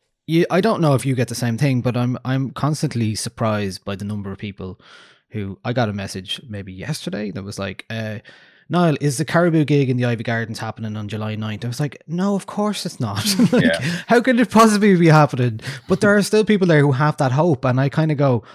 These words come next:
Speaker 1: "Okay, I'm in this, I'm looking at this." But, like, you know, for people who aren't paying attention, there, there seems to be that kind of idea. It's like the electric picnic thing. It's like,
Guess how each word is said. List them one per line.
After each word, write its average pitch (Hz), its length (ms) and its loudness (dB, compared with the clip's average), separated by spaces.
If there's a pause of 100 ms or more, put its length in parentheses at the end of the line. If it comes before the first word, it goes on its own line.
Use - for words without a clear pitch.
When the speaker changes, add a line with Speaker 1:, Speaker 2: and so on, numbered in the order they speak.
(120)
Speaker 1:
"Okay, 123 300 2
I'm 175 220 4
in 104 160 0
this, 98 240 -6
I'm 147 160 0
looking 110 260 -2
at 95 120 -12
this." 95 220 -10
But, - 220 -10
like, 113 380 -6 (720)
you 156 100 2
know, 135 140 2
for 160 160 0
people 175 180 4
who 180 80 6
aren't 139 260 2
paying 135 200 4
attention, 143 400 2
there, 117 220 0
there 127 200 -2
seems 156 280 2
to 131 60 -2
be 113 140 2
that 107 280 -2
kind 120 180 0
of 104 80 -2
idea. 113 340 2
It's - 120 -10
like 123 160 0
the 117 240 -8
electric 113 320 -6
picnic 196 320 2
thing. 92 240 -8
It's 95 120 -14
like, 101 220 -10